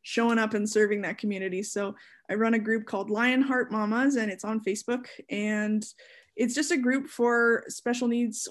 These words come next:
homeschooling, but any, any parents really can benefit. We do a, a lot of recommendations for things. We try and be really encouraging. Uh, last week I posted a self-sensory quiz so people could see what things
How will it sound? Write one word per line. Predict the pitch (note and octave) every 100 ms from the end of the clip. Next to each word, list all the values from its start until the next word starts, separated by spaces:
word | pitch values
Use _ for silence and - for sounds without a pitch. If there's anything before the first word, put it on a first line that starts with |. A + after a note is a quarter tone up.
| -
homeschooling, | A#3+ B3 C#4 C#4
but | C#4 - -
any, | C#4 B3 B3 _
any | B3+ C#4
parents | B3 A3 G#3+ G3 -
really | G#3 G3+ G3
can | - G3
benefit. | G#3 G#3+ A3+ A3 - - -
We | G#3+ A3
do | G#3 G#3+ G#3
a, | - G3 -
a |
lot | G#3 G#3+ G#3+
of | F#3+ G3+ - - - - _
recommendations | A3 A3 A#3+ F#3+ G3+ D4 D#4 D4 C#4+
for | C4+
things. | C4+ C4+ C4 C4 C4 B3+
We | A3+
try | A3+ G#3+
and | G#3
be | G#3
really | G3+ F#3+ G3
encouraging. | G#3 - C#4 C#4 C4 B3 B3 A#3+ B3 A#3+ A#3+
Uh, | G3+ G3+ G3
last | G#3 A#3 -
week | A#3+
I | A3
posted | G#3 A3+ A3 A3+ G#3+
a | - G3 G#3 - _
self-sensory | - - A3+ B3 - B3+ B3+ B3 B3 A#3+
quiz | - B3 A#3+ A#3+
so | A#3
people | G#3+ A3+ A3
could | A3 F#3+
see | - A#3
what | G#3 A3 -
things | A#3 A#3 A#3